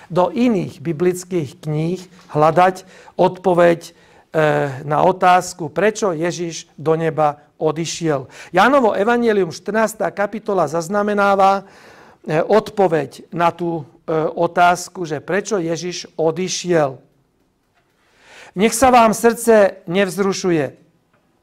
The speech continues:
Verte Boha, verte aj vo mňa. V dome môjho otca je mnoho príbytkov. Keby to tak nebolo,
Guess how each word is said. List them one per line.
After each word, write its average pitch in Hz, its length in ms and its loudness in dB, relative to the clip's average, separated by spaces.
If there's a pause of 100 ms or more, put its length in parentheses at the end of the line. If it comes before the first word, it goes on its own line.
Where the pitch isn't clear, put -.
(420)
Verte 190 400 2
Boha, 226 640 2
verte 180 400 -2
aj 165 160 0
vo 160 160 0
mňa. 160 220 -2 (1500)
V 156 160 -4
dome 277 240 6
môjho 254 320 6
otca 220 400 2
je 202 160 0
mnoho 185 400 -2
príbytkov. 165 880 -8 (400)
Keby 196 320 0
to 175 160 -2
tak 156 240 0
nebolo, 208 800 2